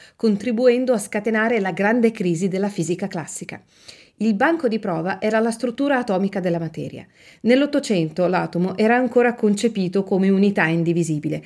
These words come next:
eppure negli ultimi decenni del secolo era affiorata l'intuizione di una realtà subatomica in grado di spiegare alcune evidenze sperimentali.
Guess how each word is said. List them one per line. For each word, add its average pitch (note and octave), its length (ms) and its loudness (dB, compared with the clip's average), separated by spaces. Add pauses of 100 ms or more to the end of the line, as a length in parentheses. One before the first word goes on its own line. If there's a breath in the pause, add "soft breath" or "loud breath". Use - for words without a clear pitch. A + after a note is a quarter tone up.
(240 loud breath)
eppure G3+ 400 0
negli F3+ 220 2
ultimi G3 320 0
decenni E3+ 400 0
del G3+ 120 -2
secolo F3+ 480 -2
era A#3 260 2
affiorata B3+ 600 0
l'intuizione A3+ 880 0
di G3+ 100 -2
una F#3 200 -2
realtà A#3 680 0
subatomica E3 760 -4 (260 loud breath)
in F#4+ 120 0
grado G3 300 2
di A3 100 0
spiegare F3+ 460 0
alcune B3+ 480 2
evidenze G3 480 0
sperimentali. D#3+ 840 -4